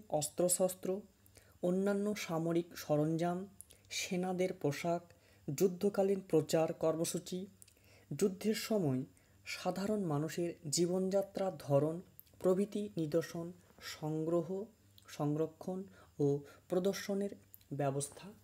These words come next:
করা হয়। এর একটি উদাহরণ হলো কানাডিয়ান ওয়ার মিউজিয়াম।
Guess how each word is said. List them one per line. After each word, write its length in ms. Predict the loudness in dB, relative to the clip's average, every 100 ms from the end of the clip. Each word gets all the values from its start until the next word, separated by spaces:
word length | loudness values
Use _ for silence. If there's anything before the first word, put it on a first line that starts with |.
| -6
করা 220 | -4 -4
হয়। 300 | -4 -4 -4 -8 -16 _ -20 -20 -20 -18 -2
এর 140 | 2
একটি 340 | 2 2 -6 -2
উদাহরণ 360 | 0 2 2 0
হলো 360 | 2 2 2 -2 _ _ -20 _ _ _ 2
কানাডিয়ান 640 | 4 4 4 2 2 -2 -8 _
ওয়ার 260 | 0 2 0 -4 -4
মিউজিয়াম। 680 | 2 2 4 4 2 0